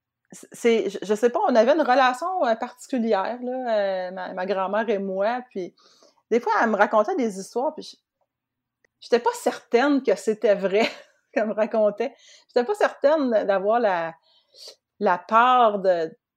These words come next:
de vérité, de, j'avais presque l'impression d'être en face de, des légendes en train de se construire, parce que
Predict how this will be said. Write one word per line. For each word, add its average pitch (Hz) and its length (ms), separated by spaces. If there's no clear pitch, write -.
de 180 160
vérité, 214 1000
de, 175 280
j'avais 202 260
presque - 280
l'impression 226 540
d'être 226 200
en 196 160
face 247 340
de, 196 140
des 175 180
légendes 190 880
en 185 180
train 233 240
de 240 80
se 202 140
construire, 190 1000
parce 196 200
que 233 80